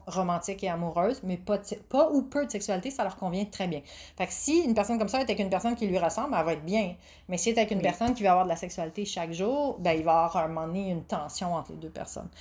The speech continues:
Speaker 1: Fait que c'est de, de s'ajuster ensemble. Alors, une question à se poser, c'est qu'est-ce qui me fait sentir vivante, allumée, puis engagée dans la sexualité, versus qu'est-ce qui me fait sentir déconnectée, tu sais, ou absente ?
Speaker 2: Ouais, c'est des excellentes questions.
Speaker 1: C'est ça. Euh,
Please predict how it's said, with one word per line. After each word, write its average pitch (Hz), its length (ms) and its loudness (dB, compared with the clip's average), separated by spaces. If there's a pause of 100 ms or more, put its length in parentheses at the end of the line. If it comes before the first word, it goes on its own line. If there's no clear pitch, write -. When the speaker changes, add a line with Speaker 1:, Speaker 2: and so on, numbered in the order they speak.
(240)
Speaker 1:
Fait 180 80 -6
que - 60 -4
c'est 214 120 2
de, 185 220 6
de 180 160 4
s'ajuster 185 640 0
ensemble. - 300 -8 (340)
Alors, 220 240 6
une 233 120 2
question 262 280 2
à 320 60 4
se - 80 -8
poser, 233 240 0
c'est 269 280 -2 (460)
qu'est-ce 359 180 0
qui 285 80 4
me 247 60 6
fait 269 140 4
sentir 240 340 2
vivante, 262 540 2
allumée, 220 560 6
puis - 140 -10 (100)
engagée 220 640 4
dans 185 140 -2
la 165 80 -4
sexualité, 160 640 -6
versus 233 600 2
qu'est-ce 226 200 -6
qui 202 60 -4
me 190 60 -6
fait 202 80 -4
sentir 190 380 -4 (160)
déconnectée, 170 560 -6
tu - 240 -18
sais, 180 200 -10
ou 175 120 -6
absente ? - 460 -8 (880)
Speaker 2:
Ouais, 175 160 -2 (600)
c'est - 160 -8
des 151 180 -2
excellentes 143 340 -2
questions. - 400 -10
Speaker 1:
C'est - 160 -2
ça. 190 260 4 (440)
Euh, 175 300 6